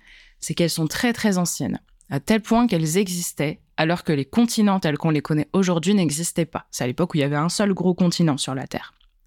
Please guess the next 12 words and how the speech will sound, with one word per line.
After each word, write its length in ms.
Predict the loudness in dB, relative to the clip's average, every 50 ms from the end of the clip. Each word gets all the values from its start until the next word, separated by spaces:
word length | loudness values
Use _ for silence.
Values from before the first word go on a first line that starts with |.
| _ _ _ _ _ _ _ _ _ _ _ _ _ _ _ _ _ _
Et 80 | -4 -2
ces 480 | -2 -2 -2 0 0 0 2 2 2
montagnes 420 | 2 2 2 2 2 4 4 4 4
se 120 | 2 0
sont 140 | -2 -2 -2
façonnées 440 | 0 0 0 2 2 4 4 4 6
il 80 | 4
y 20 | 4
a 60 | 4
des 100 | 2 2
milliards 560 | 4 6 6 6 6 6 4 4 4 4 4
d'années, 320 | 2 2 2 2 0 -2